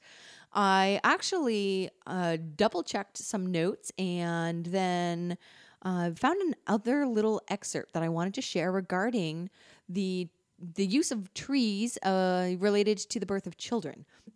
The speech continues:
So this is directly from The Flying Hedge, which is a blog by a non-theistic green witch named Willow. And essentially,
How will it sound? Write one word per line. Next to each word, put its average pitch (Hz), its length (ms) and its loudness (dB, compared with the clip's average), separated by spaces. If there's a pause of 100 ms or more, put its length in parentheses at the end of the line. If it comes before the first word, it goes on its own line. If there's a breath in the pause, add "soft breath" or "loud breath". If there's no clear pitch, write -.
(160)
So 196 200 2
this 190 280 0
is 214 380 2
directly 220 540 0
from 165 580 -2 (340 soft breath)
The 180 80 -2
Flying 214 440 -4
Hedge, 175 640 -6
which 180 440 -4
is 175 640 0 (360 loud breath)
a 185 100 0
blog 196 640 2
by 185 680 0
a 175 460 0
non-theistic 180 720 -4
green 190 280 0
witch - 300 -6
named 170 300 -4
Willow. 170 420 0 (1040)
And 180 680 0 (460 loud breath)
essentially, 240 840 0